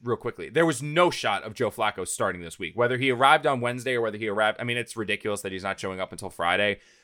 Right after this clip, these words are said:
but whether he arrived on Wednesday, Mo-, to Monday, Tuesday, Wednesday, or Friday, it didn't matter. Like, he wasn't gonna start this week because this is, I know he has some experience in this type of an offense. He doesn't have any experience with this playbook. So he's not going to be mentally ready to start on Sunday.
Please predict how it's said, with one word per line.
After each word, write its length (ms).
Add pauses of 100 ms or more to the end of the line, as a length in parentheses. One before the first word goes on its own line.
but 180
whether 220
he 100
arrived 320
on 180
Wednesday, 440
Mo-, 240
to 120
Monday, 300
Tuesday, 380
Wednesday, 680 (240)
or 200
Friday, 580
it 140
didn't 260
matter. 420
Like, 140
he 100
wasn't 240
gonna 120
start 320
this 160
week 180
because 240
this 200
is, 140
I 80
know 140
he 60
has 120
some 220
experience 520
in 80
this 140
type 260
of 100
an 80
offense. 440 (300)
He 80
doesn't 220
have 100
any 140
experience 500
with 320
this 260
playbook. 480
So 140
he's 280
not 260
going 220
to 80
be 100
mentally 500
ready 560 (280)
to 160
start 540
on 180
Sunday. 400